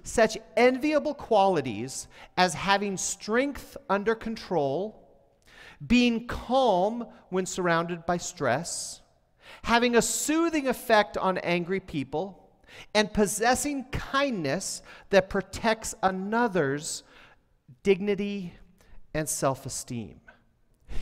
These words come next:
Instead of losing, the gentle gain.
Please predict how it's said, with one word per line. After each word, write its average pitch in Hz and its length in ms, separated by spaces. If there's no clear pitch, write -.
Instead 294 540
of 202 180
losing, 190 800
the 196 120
gentle 208 680
gain. 170 560